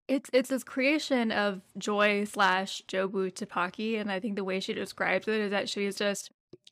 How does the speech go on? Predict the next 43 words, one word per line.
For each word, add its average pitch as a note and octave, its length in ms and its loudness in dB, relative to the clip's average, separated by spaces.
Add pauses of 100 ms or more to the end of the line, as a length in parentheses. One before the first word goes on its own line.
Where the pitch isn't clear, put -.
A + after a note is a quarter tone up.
taken G#3+ 480 0
literally D4 520 6
everything A3+ 500 2
in G#3 80 0
the G3+ 80 0
universe, F#3+ 680 -2
like, F#3 300 0 (140)
all A#3+ 140 0
of C4 100 4
her B3+ 120 4
childhood A3 500 0
memories, F#3+ 680 0 (500)
all B3+ 280 8
of A#3+ 260 4
the A3 380 2
terrible A3 560 2
shit - 320 -2
going G#3 260 0
on G3+ 120 2
in G3 60 -4
the G3+ 80 -2
world, F#3+ 500 0
like, - 340 -4 (200)
every C#4 380 4
single A#3 380 2
possible A3 480 -2
thing, F#3+ 260 -2
and F#3+ 180 -6
put A3 120 -2
it G3+ 160 0
all A3+ 260 4
in A#3 80 2
a A3 60 0
bagel. G#3 380 2
And G#3 140 0
she's A#3 200 0
like, A#3 180 0
"Turns D4+ 340 2
out B3 320 6
when A3 140 2
you A3+ 140 4
do A#3 160 2
that, G3+ 360 4